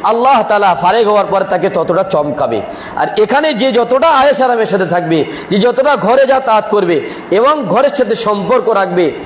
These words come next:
আর পড়াশোনার সাথে টাচ রাখবে না, পড়াশোনার সাথে সম্পর্ক থাকবে না, ওই নাম কি আসতে বছর কেটে যাবে, দিন কেটে যাবে, সপ্তাহ কেটে যাবে, মাস কেটে যাবে,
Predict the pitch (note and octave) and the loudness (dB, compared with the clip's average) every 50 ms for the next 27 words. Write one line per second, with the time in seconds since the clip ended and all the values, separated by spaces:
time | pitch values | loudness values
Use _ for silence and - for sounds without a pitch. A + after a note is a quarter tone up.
0 | - - - - - - F3+ G3+ G#3+ G#3 G3+ - - - - - - A3 B3 G#3+ | -14 -16 -16 -12 -2 0 2 2 2 0 -2 -8 -8 -10 -10 -4 -2 -2 -2 0
1 | - A3+ A3+ A3+ - G3+ F#3 G3+ F#3 - A3 A3 - - F#3+ F#3 E3+ D#3 E3 F3+ | 0 -2 -2 -2 -2 -2 -2 -2 -2 0 -2 -2 -2 0 -2 -2 -2 0 -2 -2
2 | F3 E3 C#3+ - - - - - - - - - - - G#3+ A#3 - A#3 G3 A#3 | 0 -2 -4 -4 -6 -10 -12 -14 -14 -16 -16 -10 -6 -2 -2 -2 -2 0 -2 -2
3 | G#3+ - - G#3 G3 E3+ F3 F#3 F#3 - G3+ - F3+ F#3 E3+ E3 F#3 F#3 F3+ E3 | -2 -2 -4 -4 -2 -2 -2 -2 0 -2 -2 0 0 -2 0 0 0 0 0 -2
4 | - - - - - C4+ D#4 D4+ C4 C4 C4+ C#4+ C#4+ - B3+ C4 B3 - - A#3 | -2 -4 -8 -6 -2 -2 0 0 2 0 0 -2 -2 -2 0 -2 -2 0 0 0
5 | A3 G3+ A3+ G#3+ A3+ A3+ - - G#3 G3 G#3 G3+ G3 F#3+ G3 D#3+ D#3+ A3 G#3+ G#3 | 0 0 0 0 0 -2 0 0 0 0 2 2 2 0 0 0 0 -2 -2 0
6 | - G#3 F#3 F#3+ G3 F#3 F#3 F3 - F#3+ F#3+ F#3+ - - G3 G3 G3+ F#3 G3 F#3+ | -2 0 0 2 0 0 0 0 -2 -2 -4 -2 -2 -4 -2 -2 0 0 2 2
7 | F3+ F3+ F3 D3+ D3 - - - - F3+ A3 A#3+ A#3+ - G#3+ G#3 G3 G3 G3 F3+ | 2 2 0 -2 -2 -6 -10 -6 -4 -2 0 0 0 0 0 0 2 2 2 2
8 | E3+ E3 | 0 -2